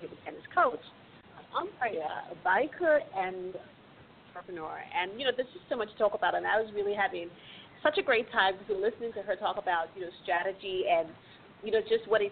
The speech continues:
takes to play the game and what it really takes to win. Now, if you're listening, wherever you're listening from, don't forget that you can be part of this conversation. Now, I know our,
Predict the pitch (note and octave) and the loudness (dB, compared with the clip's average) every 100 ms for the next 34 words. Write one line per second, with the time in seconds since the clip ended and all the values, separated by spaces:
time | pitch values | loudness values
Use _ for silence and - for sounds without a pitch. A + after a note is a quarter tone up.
0 | - F#3+ - - - A3 F#3 - - G3 | -2 -4 -4 -16 -14 -10 -10 -12 -2 0
1 | G#3 F#3+ F3+ F3 E3 A3+ A3 F3 E3+ G3 | 2 0 4 6 6 4 2 -2 4 4
2 | F#3+ F3 E3+ F3 - F3 - - - E3+ | 4 0 -4 -6 -6 -8 -8 -14 -6 -2
3 | E3+ D#4 G#3+ A#3+ - - - A#3 B3 A#3 | 2 2 2 -2 -12 -18 -14 2 4 4
4 | C#4+ F#4 E4 D4+ B3+ A#3 - G#3+ A3 B3+ | 2 2 4 4 4 2 0 0 2 0
5 | C4 G#3+ G#3 G#3+ G#3+ G#3+ F3+ F#3+ G3 G#3 | 0 -2 0 -2 -8 -4 -4 0 -2 -2
6 | F#3+ F3+ F3+ G#3+ C4 A3 F#3+ G3+ F#3 - | -4 -6 -6 -6 -4 -6 -2 2 2 2
7 | - F3 F3 - F#3+ E3+ E3 - - - | -4 -4 -4 -2 -2 0 -2 -4 -4 -8
8 | - - - - - - - - G3+ A3+ | -8 -12 -20 -20 -20 -20 -20 -10 2 4
9 | A3 A3+ A#3+ - F#3+ F#3+ | 6 6 4 6 6 6